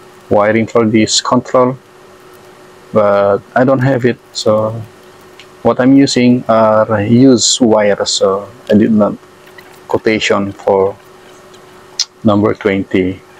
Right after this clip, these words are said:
gauge of wire here. So here I'm going to supply also a neutral. So both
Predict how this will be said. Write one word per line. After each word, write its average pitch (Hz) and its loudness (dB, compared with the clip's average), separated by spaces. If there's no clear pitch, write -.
gauge 117 0
of 87 0
wire 95 -2
here. 101 -4
So 107 -2
here 165 0
I'm 120 2
going 104 0
to - -8
supply 98 -2
also 101 -4
a 101 0
neutral. 98 -2
So 101 -2
both 143 2